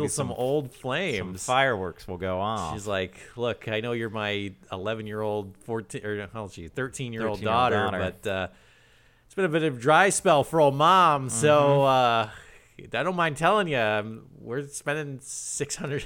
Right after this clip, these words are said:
Speaker 2: <laughs> sixteen hundred dollars to
Speaker 1: So
Speaker 2: head across
Speaker 1: fly
Speaker 2: the
Speaker 1: the two of us over there
Speaker 2: <laughs> head across the
Speaker 1: on
Speaker 2: pond.
Speaker 1: the prospect that I might get some action.
Speaker 2: <laughs> So, you know, live it up. That's what I say. Uh,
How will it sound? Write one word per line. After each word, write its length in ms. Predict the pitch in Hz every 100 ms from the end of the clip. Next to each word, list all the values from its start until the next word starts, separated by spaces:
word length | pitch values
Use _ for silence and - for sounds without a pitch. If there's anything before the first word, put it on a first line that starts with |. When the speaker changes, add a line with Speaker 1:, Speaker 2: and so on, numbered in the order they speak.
| -
Speaker 2:
<laughs> 120 | -
sixteen 300 | 202 - 170
hundred 200 | 170 160
dollars 500 | 147 175 151 156 -
to 80 | -
Speaker 1:
So 60 | 160
Speaker 2:
head 120 | 151
across 280 | 147 160 131
Speaker 1:
fly 180 | 135
Speaker 2:
the 100 | 123 123
Speaker 1:
the 60 |
two 240 | - 147 143
of 80 | 131
us 180 | 131 139
over 260 | 139 131
there 360 | 113 107 104 101
Speaker 2:
<laughs> 60 | -
head 120 | 170
across 320 | - 180 -
the 80 | 139
Speaker 1:
on 80 | 135
Speaker 2:
pond. 300 | 160 165 143
Speaker 1:
the 40 |
prospect 540 | 143 131 120 127 117
that 120 | 120 110
I 100 | 107
might 260 | 120 120
get 200 | - 117
some 160 | - 110
action. 600 | 120 135 135 - 90 90 -
Speaker 2:
<laughs> 60 | - - _ _ _ _ _ 180 208 208
So, 600 | - 220 208 196 196 190
you 160 | 190 185
know, 320 | 175 165 160
live 280 | 147 220 320
it 80 | 349
up. 360 | 370 359 -
That's 260 | 196 302 302
what 100 | 233
I 240 | 269 311
say. 680 | 302 - 180 165 156 160 156 - - _ _ _ _ _ _ _
Uh, 380 | - 120 127 123